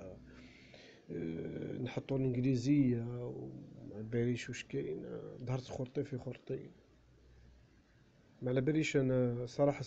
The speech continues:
الجماعة، والله ما على بالي وين رايح الأمر. فهموني نتوما برك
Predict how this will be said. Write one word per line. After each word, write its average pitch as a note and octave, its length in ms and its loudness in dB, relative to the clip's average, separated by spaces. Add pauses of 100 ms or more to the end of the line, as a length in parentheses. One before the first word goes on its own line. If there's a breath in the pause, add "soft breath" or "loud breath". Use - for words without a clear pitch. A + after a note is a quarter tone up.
الجماعة، B2+ 1000 2 (840 soft breath)
والله D3+ 260 10
ما E3+ 100 12
على E3+ 120 12
بالي D#3 200 8
وين D3+ 220 8
رايح C#3 240 6
الأمر. B2+ 300 -2 (1600)
فهموني D3 460 6
نتوما C3+ 300 4
برك C3+ 340 -2